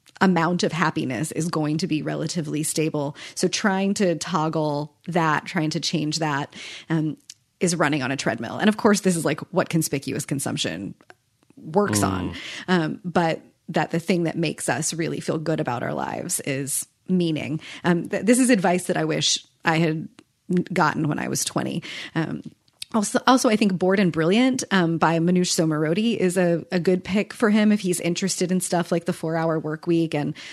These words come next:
Speaker 1: the raw, the laws of nature and, like, how to be a productive human. And this is about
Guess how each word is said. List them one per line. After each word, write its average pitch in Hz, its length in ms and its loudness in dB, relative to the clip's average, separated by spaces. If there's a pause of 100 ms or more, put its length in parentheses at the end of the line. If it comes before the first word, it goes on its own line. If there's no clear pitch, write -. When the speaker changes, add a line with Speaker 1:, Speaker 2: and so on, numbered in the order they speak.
(140)
Speaker 1:
the 175 100 0
raw, 160 220 2 (100)
the 185 100 2
laws 170 240 2
of 160 80 0
nature 160 340 0
and, 156 80 0
like, 156 140 -4
how 180 180 2
to 170 80 2
be 160 160 -2
a 147 60 0
productive 185 720 0
human. 233 420 4
And 170 240 0
this 170 160 -2
is 180 100 -2
about 156 440 -2